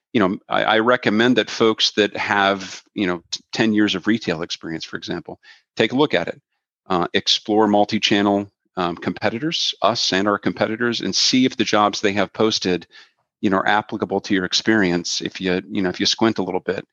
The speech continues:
and then, and then learn as much as you can about the, the lender themselves, the position itself, the difference between retail and servicing,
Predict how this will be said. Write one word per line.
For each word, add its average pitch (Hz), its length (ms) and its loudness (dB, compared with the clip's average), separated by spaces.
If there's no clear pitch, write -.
and 104 220 2
then, 101 360 4
and 104 160 2
then 95 200 2
learn 101 160 4
as 98 120 -2
much 101 220 0
as 101 100 -4
you 98 80 -2
can 101 280 0
about 92 280 -4
the, 90 300 -2
the 90 100 -4
lender 98 300 2
themselves, 107 640 0
the 95 100 -8
position 104 520 0
itself, 110 480 0
the 90 80 -6
difference 95 320 -4
between 95 400 -2
retail 98 520 0
and 90 120 -4
servicing, 107 520 0